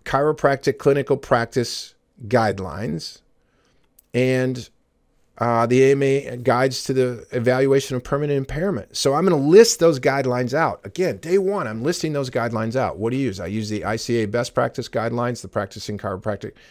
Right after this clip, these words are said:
the P C C R P x-ray guidelines. I'm using the clinical practice, uh, they're called the C C P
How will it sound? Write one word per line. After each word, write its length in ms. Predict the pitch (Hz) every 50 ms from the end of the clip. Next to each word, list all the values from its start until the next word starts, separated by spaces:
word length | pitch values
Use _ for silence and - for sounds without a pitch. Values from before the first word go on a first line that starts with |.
| _ - - - _ -
the 80 | 110
P 160 | 107 - 139
C 180 | 139 - - 139
C 220 | 127 - - 131
R 140 | 131 120 113
P 420 | 113 - - 131 131 127 127 123 _ _ _ _ _ _
x-ray 420 | - 127 131 - - 143 131 127 117
guidelines. 760 | 110 117 104 107 104 101 104 101 101 107 120 147 147 - - _ _ _ _ _ _ _ -
I'm 180 | 113 117 117
using 380 | 113 113 120 123 117 120 120 117
the 280 | 113 110 107 107 107 _ _ _ _ _ _ _ _ _
clinical 420 | - - 147 156 151 - - 127
practice, 640 | 127 - - 131 123 123 - - 135 120 - - - _ _ _ _ _ _ _ _ -
uh, 120 | - 113 113 -
they're 100 | - 117
called 240 | 117 - - 110 110
the 60 | 110
C 300 | 101 - - 139 143 151
C 320 | 135 - - - 135 131
P 580 | 113 - - - - 143 135 127 120 120 117 117